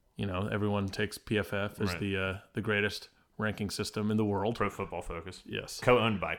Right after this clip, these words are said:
Speaker 2: Chris Collinsworth.
Speaker 1: I didn't know that. Uh, here's what we have, uh, for each spot on the line. Uh, Jake Matthews is the number eight left tackle.
Speaker 2: Oh.
Speaker 1: Uh, Wilkinson is the number seven left
Speaker 2: Holy
Speaker 1: guard.
Speaker 2: shit.
Speaker 1: Uh, Dahlman, number twenty-four center.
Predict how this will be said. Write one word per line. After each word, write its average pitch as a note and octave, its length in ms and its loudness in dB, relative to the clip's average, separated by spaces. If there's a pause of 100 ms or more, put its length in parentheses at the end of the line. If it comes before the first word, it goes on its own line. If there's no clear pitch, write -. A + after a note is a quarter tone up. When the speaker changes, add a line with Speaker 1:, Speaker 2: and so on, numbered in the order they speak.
(120)
Speaker 2:
Chris C3+ 340 2
Collinsworth. G#2 960 -2
Speaker 1:
I G#2 140 4
didn't F#2+ 220 2
know F#2+ 140 0
that. F#2+ 300 2 (540)
Uh, A2 160 10
here's B2 220 10
what C3 200 8
we A#2+ 80 8
have, A2 380 8 (440)
uh, A2 200 4
for A2+ 160 -2
each A2 260 2
spot G2 300 4
on F#2+ 80 0
the F#2 40 0
line. F#2 360 0
Uh, G2+ 200 6
Jake A2+ 300 4
Matthews A2+ 600 6
is G#2 100 2
the G2+ 80 4
number G2+ 340 2
eight B2 380 6 (220)
left A#2+ 200 -2
tackle. A2 560 8
Speaker 2:
Oh. E2+ 220 -6 (580)
Speaker 1:
Uh, G#2 160 6
Wilkinson A2+ 720 8
is G2+ 80 4
the G#2 80 4
number G2+ 220 4
seven A2+ 720 6
left A#2 260 2
Speaker 2:
Holy A2 140 6
Speaker 1:
guard. G#2 220 8
Speaker 2:
shit. - 360 -2 (640)
Speaker 1:
Uh, A2 200 8
Dahlman, B2 560 12
number A#2 180 8
twenty-four A2+ 420 8
center. G2 360 0